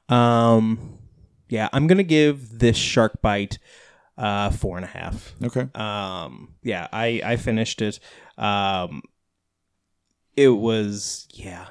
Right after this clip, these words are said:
Speaker 1: if, if there, if we cut down on the sour a
Speaker 2: <laughs>
Speaker 1: bit, I think it would have been a lot better. But
Speaker 2: Yeah.
Speaker 1: that sour was just, whew.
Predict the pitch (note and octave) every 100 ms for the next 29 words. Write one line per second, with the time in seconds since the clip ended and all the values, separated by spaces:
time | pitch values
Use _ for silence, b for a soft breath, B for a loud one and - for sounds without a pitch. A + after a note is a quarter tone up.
0 | - B2+ B2 - - _ _ _ _ _
1 | _ _ _ C#3 - C#3+ D#3+ - C3 -
2 | - B B B B B _ _ _ -
3 | C3+ - - F3 - D3+ C#3 C#3 A#2 A#2
4 | A2 G#2+ - G#2+ F#2+ F#2+ F#2 F2 - -
5 | F#2 D#2+ - - - G#2+ - G2+ E2 C#2
6 | F#2 F#2 D#2+ D#2 B1+ G1+ - - - G1+
7 | - - - D#2+ A2 - A#2 F2+ E2 F#2+
8 | - - - - - E4 - -